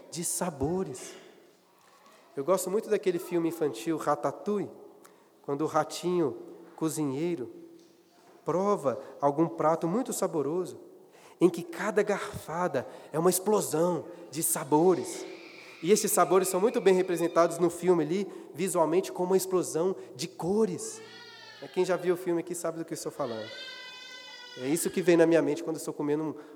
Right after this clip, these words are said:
um, um prato ou um, um, alguma coisa muito gostosa. Esse prato, com vários sabores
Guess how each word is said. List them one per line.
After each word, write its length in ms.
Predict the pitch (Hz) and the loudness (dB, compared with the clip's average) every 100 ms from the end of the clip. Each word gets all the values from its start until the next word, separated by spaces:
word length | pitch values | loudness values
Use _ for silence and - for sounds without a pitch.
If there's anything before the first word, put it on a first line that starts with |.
| - | -12
um, 60 | |
um 40 | 147 | -12
prato 440 | - 143 151 135 - - - | -8 -10 -8 -12 -14 -20 -8
ou 100 | 139 | -8
um, 200 | 143 113 - - - - - | -8 -12 -18 -20 -20 -20 -12
um, 300 | 147 139 117 - - | -8 -8 -8 -14 -10
alguma 240 | 139 147 151 | -6 -2 0
coisa 280 | 147 147 | 0 0
muito 240 | 143 190 175 | 4 4 4
gostosa. 520 | 139 - 113 110 - - - _ _ _ _ - | -2 -2 -8 -10 -14 -20 -20 _ _ _ _ -14
Esse 200 | 139 170 | -8 -8
prato, 520 | - 160 165 160 120 - - _ - | -8 -8 -8 -8 -14 -16 -20 _ -14
com 120 | - 160 | 0 2
vários 300 | 170 190 170 | 4 2 2
sabores 720 | 175 135 147 165 123 - | -4 0 0 0 -4 -14